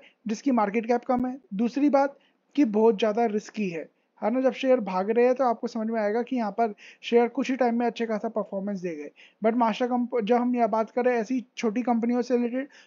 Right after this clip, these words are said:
तो ये भी हो सकता है कि over a period of time आपको समझ में आए कि कभी शेयर हज़ार रुपये पहुँच गया, हज़ार रुपये पे पहुँच गया तो अच्छे रिटर्न मिल गए, और वही हज़ार रुपये वाला स्टॉक दस रुपये पे आ गया कभी,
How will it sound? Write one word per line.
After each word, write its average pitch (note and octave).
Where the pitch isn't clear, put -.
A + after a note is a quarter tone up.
तो C4+
ये C4
भी D4
हो D4+
सकता C#4
है C4+
कि D4
over B3+
a C4
period B3+
of -
time B3
आपको A3
समझ A#3
में A#3+
आए A#3+
कि C#4+
कभी A#3+
शेयर B3
हज़ार G#3
रुपये B3
पहुँच A#3
गया, B3
हज़ार A3
रुपये A#3
पे A#3
पहुँच A3
गया A#3
तो A#3
अच्छे G3+
रिटर्न A3
मिल G#3+
गए, G#3+
और A3+
वही C#4
हज़ार B3
रुपये B3
वाला A#3+
स्टॉक A#3+
दस G#3
रुपये G3+
पे F#3+
आ F#3
गया F#3+
कभी, F#3+